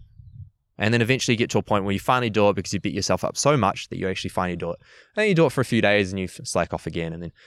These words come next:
back to square one, right? So that's the sort of cycle that I hear a lot about. This ties beautifully into the pain and pleasure response, right? So the first aspect is the pleasure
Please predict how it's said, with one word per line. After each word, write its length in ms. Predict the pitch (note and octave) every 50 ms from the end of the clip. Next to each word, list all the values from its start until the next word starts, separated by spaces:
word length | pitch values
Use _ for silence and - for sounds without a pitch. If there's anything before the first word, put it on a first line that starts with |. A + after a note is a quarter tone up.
| - - _ _ _ _
back 100 | - -
to 80 | - -
square 220 | - - E2+ D#2+
one, 180 | D#2 D#2+ D2+ D#2+
right? 240 | D#2+ D2+ - - -
So 220 | - F2+ D#2+ F2+ - -
that's 200 | G#2 G#2 - -
the 60 | -
sort 180 | - - G2+
of 160 | F2+ E2+ - - - - - _
cycle 460 | _ - - - F3+ D#3+ D3 - D3 C3+
that 140 | B2 G#2+
I 20 | F#2
hear 160 | F2 G2 G2
a 80 | F#2 F2+
lot 160 | F2+ F#2 F#2
about. 300 | F2 D#2+ F2+ F2+ - - _ _ _ _ _ _ _ _ _ _ _ _ _ _
This 120 | A#2 -
ties 300 | - - C#3+ C3+ A2+ G2
beautifully 420 | - - G#2+ G#2+ A2 - G#2+ G2 G2
into 140 | F#2+ F2
the 40 | F2+
pain 220 | - - F#2 F2+ F2+
and 80 | F2
pleasure 240 | E2 F#2 E2 E2 F2
response, 420 | E2+ E2 - - D#2 - - - - _ _ _ _ - - - _ _ _ _ _ _ _ _ _ _ _ - - _ _ _
right? 140 | - D#2+ - - _ _ _ _ - -
So 200 | - - - G#2+ F#2+ - - _ _ _ _ _ _ _ _ _ _ _ _ _ _ _ _ _ _ _ _ _ _ _ _ _ _
the 80 | A2
first 260 | - - D3 D3 - -
aspect 320 | C#3 - - - - -
is 80 | G2+ F#2+
the 60 | -
pleasure 400 | - - G3+ G#3+ F3 C#3+ F#2